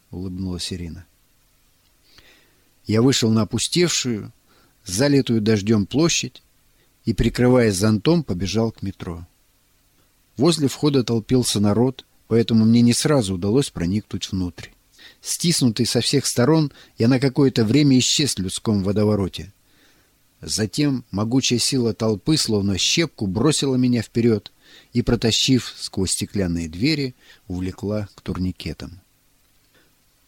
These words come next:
Спускаясь по эскалатору, я увидел знакомого. Он стоял на несколько ступенек ниже. Мы с ним вместе учились в автошколе.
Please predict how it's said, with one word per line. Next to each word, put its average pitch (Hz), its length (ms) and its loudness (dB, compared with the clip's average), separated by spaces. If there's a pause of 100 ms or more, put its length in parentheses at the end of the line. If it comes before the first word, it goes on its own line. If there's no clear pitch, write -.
(120)
Спускаясь 165 600 -2
по 120 140 -2
эскалатору, 123 600 0
я 123 220 2
увидел 127 340 2
знакомого. 92 720 -2 (680)
Он 113 180 -2
стоял 147 560 0
на 98 140 -2
несколько 110 440 -2
ступенек 101 640 -4
ниже. 82 400 -6 (880)
Мы 160 120 -2
с - 100 -4
ним 147 120 2
вместе 147 340 2
учились 127 400 0
в - 60 -8
автошколе. 87 640 -10